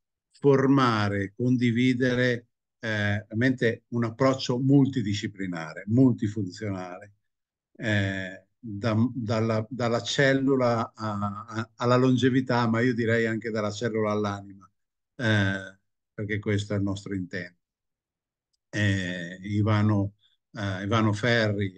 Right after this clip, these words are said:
eh, Bartolomeo Allegrini, Andrea Pensotti, Claudio Pagliara, Tiziana Tosi. E questo è, eh, per iscriversi basta che, eh, chiedete alla, alla segreteria. Ma non è finita, perché, eh,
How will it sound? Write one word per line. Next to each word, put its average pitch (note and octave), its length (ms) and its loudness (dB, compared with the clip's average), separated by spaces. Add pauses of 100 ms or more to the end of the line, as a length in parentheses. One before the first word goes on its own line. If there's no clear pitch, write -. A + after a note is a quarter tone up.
(100)
eh, G#2 540 -10 (920)
Bartolomeo A2 540 0
Allegrini, A2 580 2
Andrea G#2+ 280 2
Pensotti, A2 800 -4
Claudio A2+ 380 0
Pagliara, G#2+ 540 -2
Tiziana A2 440 -2
Tosi. G2+ 360 -6 (880)
E - 80 0
questo G#2+ 380 0
è, G#2+ 360 2
eh, G2 280 -8
per A2 140 0
iscriversi A2+ 580 2
basta G2+ 300 -4
che, G#2 320 -4
eh, F#2+ 420 -8
chiedete G#2+ 440 0
alla, G#2 360 0
alla A#2 180 0
segreteria. G#2 720 -2 (640)
Ma C3+ 200 4
non D#3 160 8
è C#3+ 80 4
finita, G#2+ 580 0
perché, D3+ 840 2
eh, G2+ 640 -2